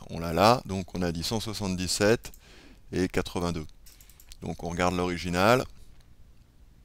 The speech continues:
Ok, bon, c'est propre, très bien. On regarde la recompression. Ouais.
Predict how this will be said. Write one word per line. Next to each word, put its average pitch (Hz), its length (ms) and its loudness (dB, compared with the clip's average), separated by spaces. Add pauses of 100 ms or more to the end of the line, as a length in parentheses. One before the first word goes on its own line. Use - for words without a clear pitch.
(3000)
Ok, 85 240 -10 (220)
bon, 92 220 -4
c'est - 160 -4
propre, - 320 0
très - 160 -8
bien. 90 260 0 (2250)
On 92 100 -2
regarde 95 460 2
la 85 140 -2
recompression. 95 920 -2 (1700)
Ouais. 85 200 2